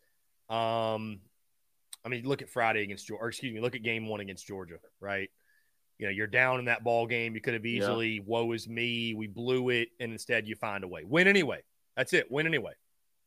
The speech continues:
Speaker 2: Yeah.
Speaker 1: Win anyway.
Speaker 2: Yeah.
Speaker 1: So I don't worry too much about
Speaker 2: When
Speaker 1: this
Speaker 2: I
Speaker 1: team
Speaker 2: saw
Speaker 1: being
Speaker 2: that Georgia
Speaker 1: resilient or
Speaker 2: was
Speaker 1: anything.
Speaker 2: winning Friday, I got a little,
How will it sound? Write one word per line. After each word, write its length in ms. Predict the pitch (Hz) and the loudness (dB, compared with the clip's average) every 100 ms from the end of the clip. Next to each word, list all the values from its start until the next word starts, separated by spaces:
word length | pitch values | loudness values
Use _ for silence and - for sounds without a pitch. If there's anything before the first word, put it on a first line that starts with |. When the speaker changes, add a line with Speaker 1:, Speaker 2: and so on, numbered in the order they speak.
| _ _ _ _ | _ _ _ _
Speaker 2:
Yeah. 220 | 262 - - | -6 -6 -6
Speaker 1:
Win 140 | 120 147 | -2 0
anyway. 260 | 147 82 - - | 0 -2 -12 -10
Speaker 2:
Yeah. 240 | 113 104 104 _ _ _ _ _ _ _ _ _ _ _ | -6 -4 -6 _ _ _ _ _ _ _ _ _ _ _
Speaker 1:
So 180 | - 110 - | -8 -2 10
I 120 | 196 | 12
don't 200 | 226 175 | 12 10
worry 240 | 170 165 | 10 10
too 160 | 139 165 | 8 4
much 200 | 143 135 | 6 6
about 180 | 135 120 | 4 4
Speaker 2:
When 80 | 120 | 6
Speaker 1:
this 100 | 139 | 6
Speaker 2:
I 20 | |
Speaker 1:
team 80 | 135 | 8
Speaker 2:
saw 160 | 156 | 6
Speaker 1:
being 160 | 139 117 | 6 4
Speaker 2:
that 60 | 110 | 6
Georgia 180 | 139 117 | 6 6
Speaker 1:
resilient 120 | 107 | 4
or 20 | |
Speaker 2:
was 80 | 101 101 | 2 0
Speaker 1:
anything. 80 | 120 | 2
Speaker 2:
winning 280 | 147 123 113 | 4 2 2
Friday, 280 | 123 117 113 | 4 4 4
I 100 | 123 | 2
got 180 | 127 113 | 0 0
a 40 | |
little, 240 | 113 107 | 0 -2